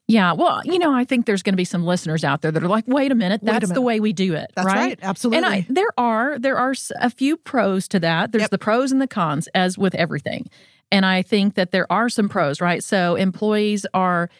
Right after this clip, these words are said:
Speaker 1: in the know. They understand what the promotion policy looks like,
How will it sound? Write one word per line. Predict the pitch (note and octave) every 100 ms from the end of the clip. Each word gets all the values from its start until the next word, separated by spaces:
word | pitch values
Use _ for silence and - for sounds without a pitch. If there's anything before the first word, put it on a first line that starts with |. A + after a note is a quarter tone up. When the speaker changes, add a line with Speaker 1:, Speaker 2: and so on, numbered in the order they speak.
| _ _
Speaker 1:
in | B3+ C4+
the | C#4
know. | B3 G#3 D#3+ C#3+
They | D#3 F3+ -
understand | B3 C4 C4+ - A#3 A3+
what | G3+
the | F#3+
promotion | - F3 E3+ - E3
policy | E3 D#3 D3+ D3+
looks | A#3 -
like, | E4 D#4+ E4